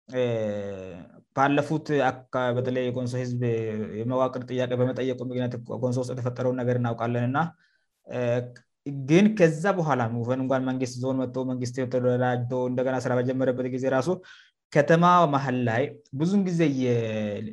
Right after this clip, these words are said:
የጸጥታ አካላት በተለይ የ-፣ የልዩ ኃይል አንዳንድ የፌደራል እንደዚህ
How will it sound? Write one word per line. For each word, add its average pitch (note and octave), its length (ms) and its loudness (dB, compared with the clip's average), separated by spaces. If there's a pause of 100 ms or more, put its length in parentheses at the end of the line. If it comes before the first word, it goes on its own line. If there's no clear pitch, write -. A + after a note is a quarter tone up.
የጸጥታ B2+ 440 -4
አካላት B2 340 2
በተለይ B2 280 -2
የ-፣ A#2 200 2 (460)
የልዩ A#2+ 460 -2
ኃይል B2 360 2 (540)
አንዳንድ A#2 260 -2
የፌደራል A#2+ 500 2 (240)
እንደዚህ A#2+ 340 -4